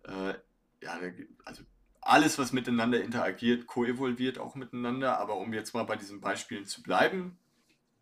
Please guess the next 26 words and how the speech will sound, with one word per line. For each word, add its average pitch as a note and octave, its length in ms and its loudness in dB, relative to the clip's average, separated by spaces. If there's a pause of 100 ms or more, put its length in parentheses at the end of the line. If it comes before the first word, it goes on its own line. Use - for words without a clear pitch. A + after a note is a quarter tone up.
(320)
äh, G#2+ 720 0
die, A2 560 -8 (240)
das G2+ 160 -4
schnelle A#2+ 280 8
Laufen C3 920 4
der A2 260 2
Gazelle C3 760 2 (240)
und G2+ 120 -14
das G2 100 -6
schnelle G#2 360 -2
Laufen G2 720 -4
des - 160 -12
Geparden, E2 540 -8 (640)
ähm, F#2+ 300 -2
wird A2 140 -6
wahrscheinlich A2+ 380 0
in A#2 80 -4
Abhängigkeit G#2+ 760 0
miteinander, F2+ 720 -10
äh, - 340 -12
entstanden - 420 -12
sein. - 320 -14
Das - 160 -12
heißt, G2 280 -2
die G#2+ 80 -10
Gazelle, A#2+ 640 6